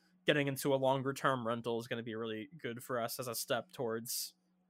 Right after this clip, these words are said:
not living in apartments m-, intended for college students when we finally wanna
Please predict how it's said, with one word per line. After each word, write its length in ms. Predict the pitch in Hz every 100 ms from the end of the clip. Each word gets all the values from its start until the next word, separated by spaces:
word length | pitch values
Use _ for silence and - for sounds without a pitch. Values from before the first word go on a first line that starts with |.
| _
not 340 | 160 151 127 135
living 280 | 131 131 123
in 80 | 120
apartments 680 | - 127 123 123 - - - _ -
m-, 100 | 147
intended 360 | 147 143 127 117
for 100 | 123
college 360 | 135 117 120 -
students 380 | 127 113 110
when 60 | 127
we 100 | 117
finally 340 | - 120 113
wanna 300 | 113 113 110